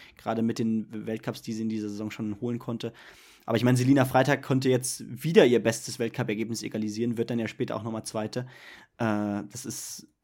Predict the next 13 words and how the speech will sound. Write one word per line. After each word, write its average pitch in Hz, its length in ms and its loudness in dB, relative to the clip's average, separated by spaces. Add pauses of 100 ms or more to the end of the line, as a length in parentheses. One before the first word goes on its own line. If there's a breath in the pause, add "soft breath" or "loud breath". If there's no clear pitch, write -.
auch 120 140 0
dieser 120 220 0
dritte 123 220 -6
Platz 120 220 -4
im 113 100 -4
Superteam 117 540 -6
ist - 400 -10
wirklich - 480 -10 (220)
nicht 131 320 2
nur 135 100 2
akzeptabel, 120 520 0
sondern 107 200 -2
top. - 220 -8